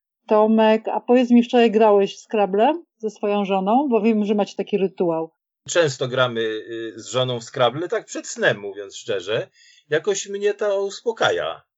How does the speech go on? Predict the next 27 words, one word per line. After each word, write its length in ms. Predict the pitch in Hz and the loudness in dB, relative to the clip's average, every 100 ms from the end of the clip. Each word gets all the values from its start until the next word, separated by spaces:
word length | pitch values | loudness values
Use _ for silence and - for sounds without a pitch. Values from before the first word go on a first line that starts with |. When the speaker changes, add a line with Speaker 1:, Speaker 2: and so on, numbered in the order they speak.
| _ _ _ | _ _ _
Speaker 2:
ta 80 | 165 | -12
Speaker 1:
Mhm. 240 | 160 110 | -4 -2
Speaker 2:
gra. 400 | 107 104 78 73 _ _ _ _ _ _ | 0 -2 -2 -10 _ _ _ _ _ _
Bardzo 260 | 175 214 247 | -4 -2 -2
Speaker 1:
Mhm. 60 | |
Speaker 2:
lubię 280 | 170 107 87 | -2 -4 -6
grać, 420 | 87 85 78 - | -6 -10 -10 -14
y, 200 | 107 87 | -14 -14
w 60 | - | -16
Scrabble, 600 | - 107 98 107 127 143 | -8 -4 -2 0 0 2
bo, 220 | 139 156 | 0 0
bo 160 | 139 151 | 2 4
ja 120 | 156 | 4
lubię 280 | 170 180 170 | 2 0 -2
w 80 | 160 | -2
ogóle 280 | 156 160 | 0 0
gry 260 | 143 160 175 | 0 -2 -2
takie, 520 | 160 139 143 147 147 139 _ _ _ _ - | -2 -2 0 -2 -2 -10 _ _ _ _ -14
y, 360 | 135 131 131 131 | -4 -2 0 -2
wiesz, 380 | 127 160 123 - | 2 4 4 0
z 180 | 135 123 | -6 -4
drugim 300 | 175 185 185 | -6 -6 -4
człowiekiem. 640 | - 185 160 131 85 87 | -2 2 2 0 -10 -8
Takie 260 | 117 107 120 | -8 -6 -6
planszowe 600 | 117 95 - 147 139 131 | -4 -4 2 2 2 -4
gry 260 | 117 117 | -4 -6
lubię, 300 | 113 113 104 | -4 -8 -6